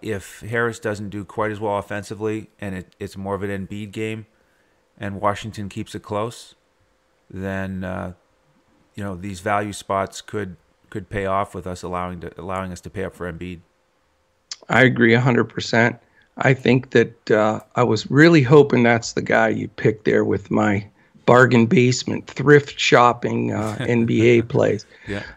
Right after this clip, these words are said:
Speaker 2: Um, how about if we,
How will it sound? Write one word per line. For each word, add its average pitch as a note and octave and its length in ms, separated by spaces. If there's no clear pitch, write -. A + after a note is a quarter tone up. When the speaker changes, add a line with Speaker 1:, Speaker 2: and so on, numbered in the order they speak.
Speaker 2:
Um, F3+ 500
how A3+ 160
about B3 320
if G3 160
we, F#3 340